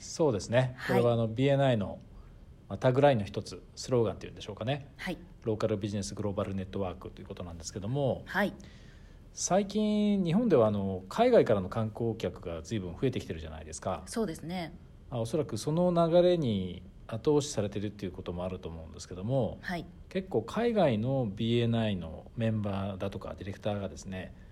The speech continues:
Speaker 1: 日本に来ている人たちが増えてきてると思うんですね。
Speaker 2: はい。
Speaker 1: で、先日もですね、インドのビーエヌアイディレクターから連絡があってですね、
Speaker 2: はい。
Speaker 1: 日本のビーエヌアイ見たいというんですね。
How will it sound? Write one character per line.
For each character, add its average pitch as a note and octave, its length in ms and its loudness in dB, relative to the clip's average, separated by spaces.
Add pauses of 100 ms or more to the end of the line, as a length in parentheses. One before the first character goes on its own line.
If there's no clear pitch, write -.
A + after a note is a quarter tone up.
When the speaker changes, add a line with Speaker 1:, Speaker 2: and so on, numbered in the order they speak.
(320)
Speaker 1:
日 A#2+ 80 0
本 B2+ 200 4
に F2+ 300 -4 (380)
来 - 60 -14
て E3 100 6
い B2 80 6
る F#2 240 -6
人 - 180 -2
た F2+ 100 -2
ち - 120 -8
が - 120 -8 (160)
増 G3 60 8
え F#3 60 8
て - 80 -4
き - 60 -10
て - 60 -8
る E2+ 60 -6
と - 80 -8
思 D#2+ 80 -12
う - 20 -12
ん - 20 -14
で - 60 -16
す - 80 -12
ね。 C#3+ 240 -6 (120)
Speaker 2:
は G#3 180 -2
い。 F3+ 140 -4 (760)
Speaker 1:
で、 A#2+ 100 -4
先 F#3 180 2
日 F#3 220 0
も G3+ 100 4
で A#2 80 2
す - 80 -4
ね、 G2+ 380 0
イ E3+ 100 2
ン G3+ 60 6
ド E3 120 8
の F#2 420 0
ビ A2+ 180 -2
ー - 20 2
エ A#2 60 2
ヌ A2+ 80 2
ア A2 80 2
イ G#2+ 60 0
デ G#2+ 80 -4
ィ G#2 40 0
レ A2 80 2
ク - 60 -12
タ - 140 -2
ー E2+ 40 -8
か - 80 -10
ら E2 140 -6
連 G#2 180 -4
絡 G#2 300 -6
が G2 80 -4
あ F#2+ 60 -6
っ - 20 -8
て - 100 -10
で F#2 100 -12
す - 120 -12
ね、 F#3+ 320 -8
Speaker 2:
は F#3+ 140 -4
い。 E3 100 -8 (280)
Speaker 1:
日 A2+ 100 -4
本 D#3 180 2
の D3+ 100 2
ビ C#3 120 2
ー - 20 2
エ - 20 2
ヌ C#3+ 60 4
ア - 40 4
イ F#2+ 40 0
見 F#2 100 -6
た C#3 140 2
い A#2 80 0
と - 80 -10
い E2 80 -10
う D2+ 40 -14
ん - 20 -14
で - 60 -16
す - 100 -14
ね。 G3 220 -2